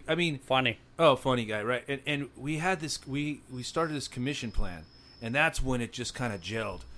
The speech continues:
Speaker 1: When we did it,
Speaker 2: <laughs>
Speaker 1: and we, hey, I think at that point, Bob was, Bob, Bob, Juan was Bob and I's best friend at times, you know, or most of the time, right? 'Cause we were like, "Hey, Juan, we really need these to go out on Friday,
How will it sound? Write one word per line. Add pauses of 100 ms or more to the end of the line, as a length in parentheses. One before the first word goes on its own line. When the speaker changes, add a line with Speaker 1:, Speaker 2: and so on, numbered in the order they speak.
(160)
Speaker 1:
When
we
did
it,
Speaker 2:
<laughs>
Speaker 1:
and
we, (140)
hey, (380)
I
think (220)
at
that
point, (240)
Bob
was,
Bob,
Bob,
Juan
was
Bob
and
I's
best
friend
at
times,
you
know,
or
most
of
the
time,
right?
'Cause
we
were
like,
"Hey,
Juan, (380)
we
really
need
these
to
go
out
on
Friday,